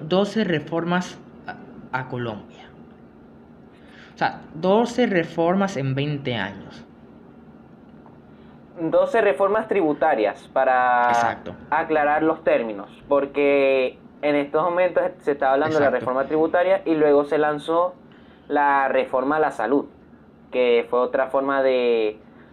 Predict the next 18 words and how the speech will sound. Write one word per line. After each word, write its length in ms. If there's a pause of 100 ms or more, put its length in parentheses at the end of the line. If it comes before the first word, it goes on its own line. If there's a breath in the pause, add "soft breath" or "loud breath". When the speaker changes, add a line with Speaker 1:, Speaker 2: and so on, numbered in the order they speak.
(140 loud breath)
Speaker 2:
de 140
tratar 540
Speaker 1:
Exacto. 120
Speaker 2:
del 560
gobierno 640 (600)
de 340
hacer 420
su 100
cometido, 520
por 160
decirlo 320
así. 260 (3500 loud breath)
Speaker 1:
Pero 160
para 140
hacer 160
más, 260 (840)
para 220
darle 760